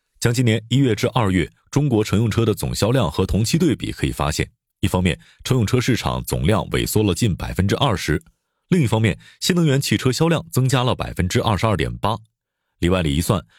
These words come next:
燃油车销量竟然下跌了百分之三十点二。但事实上，今年年初的销量下降只是催动购车补贴的最后一根稻草。二零二二年，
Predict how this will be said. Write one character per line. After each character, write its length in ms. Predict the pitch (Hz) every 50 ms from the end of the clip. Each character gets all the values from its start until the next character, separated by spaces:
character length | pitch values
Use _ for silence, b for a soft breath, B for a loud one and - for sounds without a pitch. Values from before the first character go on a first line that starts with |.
| b b
燃 140 | b 95 98
油 80 | 107 110
车 180 | - - 113
销 200 | 107 - 120 117
量 180 | 123 110 - - -
竟 120 | - 104
然 160 | 85 76 78 90
下 200 | - - 85 78
跌 120 | - 87
了 120 | 85 80
百 160 | - 69 - -
分 160 | - 80 80
之 140 | - 90 87
三 200 | - 107 107 107
十 100 | 110 104
点 140 | - 67 - -
二。 160 | 110 113 - - _ _ _ _ _ _ _ _ _ _ _ _ _ _ _ _
但 160 | _ 87 78 73
事 180 | - - 78
实 80 | 71 76
上， 240 | 76 82 71 - b b b b -
今 120 | - 120
年 160 | 113 107 110
年 180 | 104 90 82 104
初 140 | - - 110
的 80 | 101
销 160 | 87 - 120
量 140 | 117 117 107
下 200 | 98 - 104 95
降 220 | 95 - 113 - - _
只 120 | - - 80
是 260 | - - 78 67 65
催 240 | - - - 131 127
动 180 | 135 104 85 -
购 140 | - 131 110
车 200 | 101 - 135 135
补 240 | 120 - 67 - -
贴 160 | - - 104
的 80 | 98 92
最 160 | - 143 135
后 220 | 120 - 135 92
一 80 | 95 98
根 180 | 82 92 95 95
稻 180 | 92 80 67
草。 220 | - - - - _ _ _ _ _ _ _ _ _ - _
二 120 | - 92
零 100 | 92 101
二 140 | 92 101 101
二 120 | 104 95 78
年， 260 | 67 65 73 82